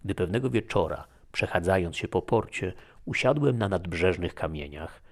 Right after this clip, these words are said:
w miejscu, gdzie było najmniej ludzi. Tam zbliżył się do mnie jakiś człowiek ujmującej postaci,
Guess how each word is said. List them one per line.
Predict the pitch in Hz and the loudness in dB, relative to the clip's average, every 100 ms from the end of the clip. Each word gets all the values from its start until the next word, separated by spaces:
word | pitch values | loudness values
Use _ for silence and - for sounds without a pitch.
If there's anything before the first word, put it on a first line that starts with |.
| - _ 82 | -20 _ -6
w | |
miejscu, | 85 98 98 - 120 | -2 -2 -4 -8 -4
gdzie | 101 78 | -2 -2
było | 92 92 | -2 -2
najmniej | 90 90 87 90 | -2 -4 -2 -2
ludzi. | 87 80 69 - - - _ _ _ _ _ - | -4 -6 -10 -16 -20 -20 _ _ _ _ _ -10
Tam | - 135 | -6 -4
zbliżył | 104 92 123 110 98 | -4 -2 -2 0 -2
się | - | -2
do | 98 92 | 0 0
mnie | 90 | 0
jakiś | 85 - 78 | -2 -4 -6
człowiek | - - 113 78 78 - - - - | -6 0 0 0 -6 -8 -16 -18 -8
ujmującej | 92 85 90 92 85 87 | -4 -2 0 -2 -2 -6
postaci, | 95 - - 90 - 101 | -6 -4 -2 -2 -4 -8